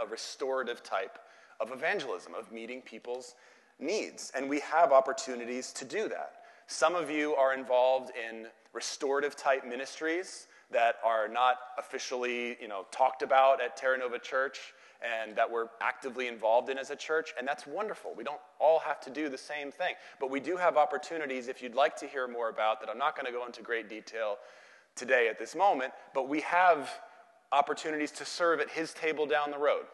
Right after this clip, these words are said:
Wednesdays, here in Troy. We have opportunities to serve, to meet people's needs where, wherever you live, in the, in, if you're in the capital region, and probably elsewhere too, through a ministry called Care Portal.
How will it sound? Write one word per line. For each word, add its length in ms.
Wednesdays, 800
here 240
in 60
Troy. 320
We 140
have 280
opportunities 720
to 120
serve, 380
to 80
meet 160
people's 380
needs 340
where, 240
wherever 400
you 160
live, 340
in 120
the, 200
in, 100
if 140
you're 80
in 60
the 80
capital 280
region, 260
and 220
probably 340
elsewhere 380
too, 260
through 320
a 40
ministry 420
called 340
Care 200
Portal. 320